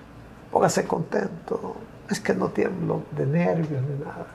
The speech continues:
sino que mi cuerpo sí tiembla. Yo creo que es de debilidad. Pero póngase alegre que usted va libre".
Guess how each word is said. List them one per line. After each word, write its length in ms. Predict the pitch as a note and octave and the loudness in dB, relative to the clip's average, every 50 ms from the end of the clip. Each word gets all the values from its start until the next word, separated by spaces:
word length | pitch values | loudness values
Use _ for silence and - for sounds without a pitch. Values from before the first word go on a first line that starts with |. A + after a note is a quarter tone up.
| - - - | -18 -18 -14
sino 360 | - - E3 D3 D3 C#3+ - | -10 -6 -4 -2 -2 -2 -2
que 200 | - - C3+ C3+ | 2 4 6 6
mi 120 | C#3+ C3+ B2+ | 6 4 2
cuerpo 400 | - - D3 D3+ D3+ - - C3 | 4 4 4 4 4 2 0 0
sí 160 | - - D#3 | 0 0 -4
tiembla. 480 | - - - - E3+ D#3+ E3 E3+ - - - - - - - - - - - - - - - - - - | -4 -4 0 2 2 2 2 0 -8 -10 -12 -14 -16 -16 -18 -18 -18 -18 -18 -18 -18 -18 -18 -18 -12 -8
Yo 160 | - A#4+ A#4 - | -6 -4 -4 -2
creo 260 | - - - - - | 0 0 0 0 -2
que 100 | - - | -4 -4
es 100 | - - | -2 2
de 100 | - - | 4 4
debilidad. 640 | - - - D2 - - - E3 F3 F#3 F#3+ G#3 - - - - - - - - | 4 6 4 4 2 4 2 2 2 0 -2 -4 -8 -12 -16 -18 -18 -10 0 4
Pero 140 | - D#3+ D#3 | 4 6 8
póngase 360 | - G3 F#3+ G3 F3 - G3+ | 8 8 8 8 6 6 6
alegre 340 | F#3+ G#3+ A#3 A3+ G#3+ G3+ - | 8 8 8 8 8 6 4
que 80 | - | 2
usted 240 | D#3+ - - G3+ G3+ | -4 -2 0 2 2
va 100 | G3 G3+ | 4 4
libre". 360 | G3 G#3 A#3 A#3 G#3+ - - | 4 2 2 0 0 -2 -4